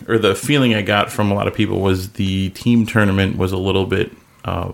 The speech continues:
friendlier, or it was a little less uh, hyper competitive than the championship tournament.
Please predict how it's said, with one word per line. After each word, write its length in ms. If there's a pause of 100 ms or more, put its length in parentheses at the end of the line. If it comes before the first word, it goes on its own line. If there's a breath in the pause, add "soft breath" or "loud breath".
friendlier, 800
or 140
it 20
was 120
a 40
little 260
less 500 (520 loud breath)
uh, 520 (240)
hyper 280
competitive 720
than 520
the 220
championship 680
tournament. 560